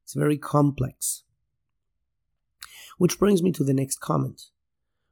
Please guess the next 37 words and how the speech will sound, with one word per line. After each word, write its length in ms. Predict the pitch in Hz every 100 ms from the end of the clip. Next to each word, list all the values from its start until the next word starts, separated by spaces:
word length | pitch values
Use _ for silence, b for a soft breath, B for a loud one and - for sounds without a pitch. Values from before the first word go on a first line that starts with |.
| -
where 160 | 135
people 320 | 135 - - 147
are 100 | 139
asking 340 | 151 - 156
for 180 | - 170
a 40 |
transitional 680 | 135 139 120 139 165 175 170
fossil. 580 | - - 220 - 120 101 _
So 140 | 127
remember, 340 | 120 123 127
Darwin 480 | 107 131 120 120 123
also, 400 | 123 117 - 110 _ _ _ _ _ _ - 123
uh, 60 |
discovered 400 | 113 - 120 117
fossils. 480 | - - - 127 -
And 220 | 135 120 - b b b 123
yes, 520 | 123 156 - - - _ _ -
transitional 480 | 147 139 185 226 185
fossils 560 | - - - - 135
would 200 | 117 196
be 140 | - 147
a 180 | - 131
great 300 | 151 170 -
evidence, 560 | 170 143 113 101 - - _ _ -
and 140 | 180
we 160 | 208 208
have 220 | 185 202
found 400 | - 202 226 196
some 240 | 180 170
of 140 | 135 117
these. 380 | 120 - - _ _ _ _ _ _ _ _ -
But 260 | 170 170
this 160 | 190 175
doesn't 340 | - 131 120
satisfy 680 | - - 120 180 - 127 120
the 120 | 113
denialists. 840 | 110 117 117 120 120 120 - -